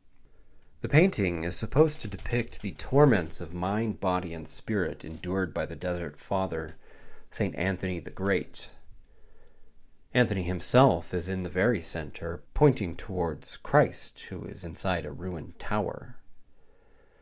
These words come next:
To his left is the scene I just described, which one reading of the painting calls, quote, "a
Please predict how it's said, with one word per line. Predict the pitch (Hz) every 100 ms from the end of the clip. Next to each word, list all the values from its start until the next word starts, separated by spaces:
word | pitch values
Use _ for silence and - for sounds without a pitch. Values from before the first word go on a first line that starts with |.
| - - - -
To | - 127
his | 98 80 104
left | 110 131 78 - -
is | 85 87
the |
scene | 82 - 135 87
I | 78
just | 78 87 -
described, | - - 110 113 98 82 101
which | 92 - - - - - - - -
one | 147
reading | 147 104 98 95 90 - -
of | 87
the | 92
painting | - 95 80 85
calls, | - 98 90 82 80 - - -
quote, | 104 92 - -
"a | 92